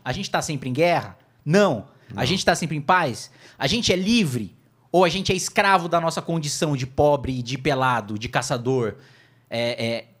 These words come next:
Speaker 1: essa discussão filosófica. E o liberal acredita que o estado de natureza do homem é a liberdade. Que o estado de natureza do homem é que ele é livre pra fazer o que bem entender, pra tomar suas escolhas,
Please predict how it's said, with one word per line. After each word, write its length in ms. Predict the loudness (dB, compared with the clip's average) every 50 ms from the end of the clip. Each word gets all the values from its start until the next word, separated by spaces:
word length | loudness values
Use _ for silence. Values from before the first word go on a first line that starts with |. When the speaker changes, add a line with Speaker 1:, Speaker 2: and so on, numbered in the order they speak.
| _ _ -14 -4
Speaker 1:
essa 240 | 0 0 0 0 -2
discussão 360 | -4 -4 -6 -6 -4 -2 -2
filosófica. 500 | -2 0 0 0 2 2 0 -2 -2 -8 _ -8
E 360 | -4 -4 -4 -4 -6 -8 -18 _ _ _ _ _ _ _ _ _ _ 0
o 120 | 2 2
liberal 520 | 2 2 4 4 4 4 6 4 4 4
acredita 420 | 2 0 -2 -6 -6 -6 -8 -8 -8
que 120 | -6 -4
o 40 | -6
estado 260 | -2 2 2 2 2
de 80 | 2 -2
natureza 340 | -2 -2 -2 -2 -2 0 0
do 100 | 0 0
homem 240 | 0 0 0 0 0
é 20 |
a 40 | 0
liberdade. 540 | 0 0 -4 -2 2 2 2 2 0 -6 -18 _ _ _ _ _ _ _ _ _ _ _ -6
Que 80 | -4
o 20 | -4
estado 300 | -2 0 -2 -2 -2 -2
de 60 | -4
natureza 360 | -4 -4 -4 -2 -4 -4 -4 -2
do 140 | -2 0
homem 280 | 0 0 -2 -4 -6 -2
é 160 | -2 -2 -2 0
que 140 | -2 -6
ele 120 | -4 -2 -2
é 60 | -2
livre 360 | -2 -2 -2 -4 -4 -4 -6 -6
pra 120 | -6 -6
fazer 240 | -4 -4 -4 -4 -4
o 40 | -6
que 100 | -6 -6
bem 120 | -6 -6 -6
entender, 340 | -6 -6 -6 -4 -4 -4 -2
pra 120 | -2 -4
tomar 260 | -6 -4 -4 -4 -4
suas 200 | -4 -6 -8 -8 -8
escolhas, 500 | -12 -8 -4 -2 -2 -2 -2 -6 -8